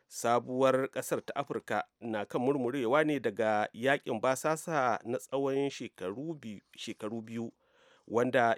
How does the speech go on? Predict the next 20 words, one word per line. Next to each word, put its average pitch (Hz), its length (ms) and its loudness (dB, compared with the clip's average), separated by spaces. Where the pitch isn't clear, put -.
ke 107 200 -6
da 101 100 -2
nasaba 131 460 4
da - 80 -8
ƙabilanci, 127 880 -4
wanda 123 380 6
aka - 200 -6
fara 135 340 4
tun - 240 -6
a 117 140 2
watan 127 300 2
Disamban 143 460 -2
shekara 113 480 0
ta 131 100 -8
dubu 147 180 -10
biyu 160 120 -6
da 131 80 0
goma 151 280 -2
sha - 280 -2
uku, - 360 -12